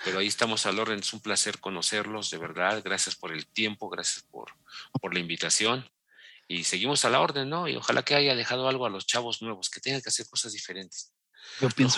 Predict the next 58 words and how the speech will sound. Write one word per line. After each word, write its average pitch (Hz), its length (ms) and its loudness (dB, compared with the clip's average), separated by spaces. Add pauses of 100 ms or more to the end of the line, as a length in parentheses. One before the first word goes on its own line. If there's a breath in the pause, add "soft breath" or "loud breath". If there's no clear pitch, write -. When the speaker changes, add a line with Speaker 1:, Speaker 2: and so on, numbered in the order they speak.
Speaker 2:
que 165 100 8
Speaker 1:
jóvenes, 156 160 8
Speaker 2:
sí. 107 180 2 (280 soft breath)
Speaker 1:
los 120 140 0
jóvenes 151 240 8
no 139 80 4
son 139 180 2
malos, 120 240 4
son 127 140 0
impetuosos 113 500 0
nada 101 220 0
más 95 200 4
y 101 40 4
a 82 40 4
veces 90 320 2
irreverentes. 80 380 -2
Speaker 2:
Que 147 80 12
todos 165 320 12
fuimos 180 420 12
jóvenes, 131 440 10
Speaker 1:
Y - 20 4
todos 143 120 10 (120)
Speaker 2:
solamente 131 120 10
Speaker 1:
fuimos 151 140 8
Speaker 2:
que 127 120 12
Speaker 1:
jóvenes. 120 420 6
Speaker 2:
a-, 151 220 10
antes 160 260 6
había 151 440 8
el 127 340 2
ingrediente, 127 640 4
yo 120 140 -2
pienso, 123 520 4 (440 soft breath)
que - 80 6
nos - 180 8
enseñaban 131 560 6
a 110 60 8
respetar 110 560 4 (460 loud breath)
a 127 40 4
la 117 140 8
Speaker 1:
Eso. 110 40 8
Speaker 2:
gente 127 240 4
de 120 80 8
trayectoria. 110 680 4
Yo 156 80 8
creo 202 120 12
que 196 100 -4
esa 214 120 8
es 185 60 10
la 160 100 12
gran 185 200 10
diferencia. 160 600 6 (420 soft breath)
Tal 151 140 10
vez 156 160 12
todos 151 240 12
Speaker 1:
Sí. 151 80 4
Speaker 2:
hemos 143 200 6
ido, 135 300 8